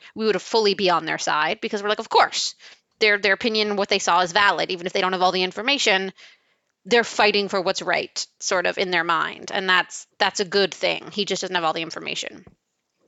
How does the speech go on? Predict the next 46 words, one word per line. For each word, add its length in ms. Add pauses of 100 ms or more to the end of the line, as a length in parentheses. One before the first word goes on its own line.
I 100
also 220
think 220
it's 100
good 160
that 80
he 80
doesn't 340
blame 200
the 80
kids 180
for 140
assaulting 420
him. 240 (260)
He 120
just 140
sort 120
of 80
moves. 240
He's 140
like, 160
"Yep, 100 (120)
they 80
attacked 340
me. 260 (340)
Probably 380
not 180
their 140
faults," 520 (500)
and 120
just 200
moves 240
on 160
from 140
that 180
quickly 380
when 160
he 200 (140)
could 240
have 100
made 180
it 100
more 180
of 60
a 20
thing. 440